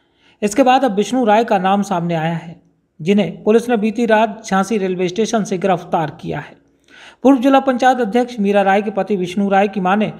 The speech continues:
तो वह बीती रात भोपाल से लखनऊ की तरफ जा रहे थे। इस दौरान उन्हें झांसी पुलिस द्वारा ट्रेन से उतारकर पुलिस ने हिरासत में लिया है। आज पूरा दिन पत्रकार विष्णु राय से मिलने के लिए नवाबाद थाने में इंतजार करते रहे, लेकिन पुलिस ने पत्रकारों को विष्णु राय से बात नहीं करने दी।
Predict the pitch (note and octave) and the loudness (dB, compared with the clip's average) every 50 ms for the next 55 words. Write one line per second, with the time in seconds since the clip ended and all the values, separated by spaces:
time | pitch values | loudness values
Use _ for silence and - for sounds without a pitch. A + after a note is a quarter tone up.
0 | - - _ - G#3 A3 A3 G3+ G#3 A3 G#3+ B3+ B3 A#3+ A#3+ B3 A#3+ A#3+ - - | -16 -14 _ 0 2 2 2 2 2 -2 -2 -2 0 2 2 2 2 0 -6 -14
1 | - D#3 D3+ F#3+ F#3+ - A3 A3+ A#3+ A#3 A#3+ A3 F#3+ G3 F#3+ - G#3+ G#3+ F#3 E3 | -10 -6 -4 -4 -2 0 2 2 2 2 0 -2 -2 -2 -2 0 0 0 0 -2
2 | F3 E3 E3 D#3+ D#3+ D#3+ E3+ D#3+ D#3 D#3+ D#3+ F#3 E3+ - - - _ _ _ _ | -6 -6 -6 -6 -4 -2 -2 -2 -2 -2 -4 -6 -8 -12 -16 -20 _ _ _ _
3 | _ - - - _ - G3+ F#3+ A#3 A#3 A#3+ B3+ C#4 C#4+ C#4 C4+ C#4 A#3 G#3+ G#3+ | _ -20 -20 -12 _ -4 0 4 4 6 6 6 4 2 -2 -2 -2 -2 0 0
4 | G#3+ G#3 C4 B3 - A#3 A#3 B3 A#3 G#3+ A3 G#3+ A3 A#3 A3+ - A3 A3 A3 A3 | -2 -2 -4 -6 -4 -2 -2 -2 0 0 -2 0 0 -2 -2 -2 0 0 0 0
5 | A3 A3 G#3 - G#3+ A3 A3 G#3+ - - - - - _ _ _ _ - A#3 A#3+ | 0 -2 0 2 2 2 2 0 -4 -10 -12 -14 -20 _ _ _ _ 0 0 2
6 | G3+ G#3+ G3+ F3+ F3+ F#3+ F#3 F3+ - F3 E3 - D#3+ D#3 D#3 D#3+ E3 E3 D3+ D#3+ | 2 0 0 0 0 0 0 0 -2 -6 -6 -6 -6 -6 -4 -4 -4 -4 -4 -6
7 | - - - _ _ _ _ _ _ _ _ _ _ _ - E3+ F#3 F3 F#3 G#3 | -10 -14 -18 _ _ _ _ _ _ _ _ _ _ _ -2 0 0 0 2 2
8 | A#3+ C4 C#4 C4+ C4+ A3+ F#3 E3+ E3 - - - - F#3+ - - G#3 G3+ A3+ A3+ | 4 4 4 4 2 -2 -4 -4 -10 -14 -12 -8 -8 -6 -4 -4 -4 0 0 0
9 | A#3 G3+ G3 G3 - A3+ G#3 F#3+ F#3 F3+ F#3+ A3 A3 G#3+ G#3 F3 E3+ G3 G#3 G#3 | 0 0 -2 -4 -2 0 0 0 2 2 2 2 0 0 -2 -4 -2 -2 0 0
10 | A3+ A3+ A3+ G#3 G#3+ G3+ F#3 F3 F3 E3+ F3 F3 F3 F3 E3+ F#3 F#3+ G#3 A3+ F#3+ | -2 -2 -2 -2 0 0 0 2 2 2 2 0 -2 -2 -4 -2 -2 0 0 -2
11 | F3 F3 E3+ F3 F#3+ F3+ F#3 F3 E3+ - E3 D#3 D#3+ - F#3 F3 D#3+ - - _ | -2 -4 -4 -4 -4 -2 0 -2 -2 -2 -6 -8 -6 -6 -6 -6 -6 -8 -10 _
12 | _ _ _ - G3 A#3 B3+ D4+ B3+ - C4+ C4+ - - C#4+ C4 C4 A#3+ - A3+ | _ _ _ 0 0 2 2 2 2 2 2 2 2 0 -2 -2 -2 -2 -2 0
13 | A3+ A#3 A#3 B3+ C#4+ C#4 B3+ G#3 F#3+ F#3+ - A3 A3 G#3+ G3 G3 G#3+ A#3+ A#3 A#3 | 2 4 4 4 4 2 0 -2 -2 -2 -2 -2 0 2 2 2 2 2 2 -2
14 | F#3+ F3+ F3 F3 F3+ F3 F3+ F3+ F3 E3+ G3 F#3+ - D#3 D3 C#3 - - - - | -4 -2 0 0 0 0 -2 -4 -4 -2 -4 -4 -4 -6 -8 -10 -16 -18 -20 -20
15 | - | -20